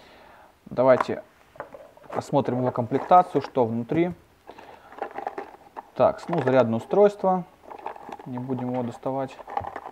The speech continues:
А, чехол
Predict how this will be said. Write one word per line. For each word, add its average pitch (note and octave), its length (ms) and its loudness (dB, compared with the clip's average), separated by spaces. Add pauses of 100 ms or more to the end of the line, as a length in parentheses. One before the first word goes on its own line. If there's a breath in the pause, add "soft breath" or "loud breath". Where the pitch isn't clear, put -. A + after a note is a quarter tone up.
(4000 loud breath)
А, A2 200 0
чехол F#3+ 500 4